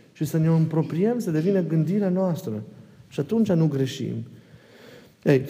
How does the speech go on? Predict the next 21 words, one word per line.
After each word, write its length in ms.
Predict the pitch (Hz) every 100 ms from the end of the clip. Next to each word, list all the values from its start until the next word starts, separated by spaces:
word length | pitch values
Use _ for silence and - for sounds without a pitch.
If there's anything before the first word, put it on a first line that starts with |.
| - -
și 140 | 170
în 60 | 151
virtutea 400 | 147 139 233 214
acestui 360 | - 208 196
principiu, 1000 | 160 - 151 147 - 220 - 202 185 - - - - - _ _ _ _ _ - - _ _ _ _ _ _ _ _ _
o 180 | 139 143
regulă 680 | 208 196 196 180 170 - - -
ce 120 | -
nu 140 | 156 202
trebuie 340 | 202 190 160
uitată 460 | 143 135 170 180 165
și 100 | 147
care 240 | 156 151
mereu 360 | 147 147 208 202
trebuie 360 | 180 175 156
să 140 | 151 147
ne 80 |
ghideze 380 | 139 135 160 170
este 160 | 160 160
aceasta. 540 | 151 147 117 - 113 - - - - - - - - _ - - - - _ _ _ - _ _ _ -
Nu 340 | 151 196 240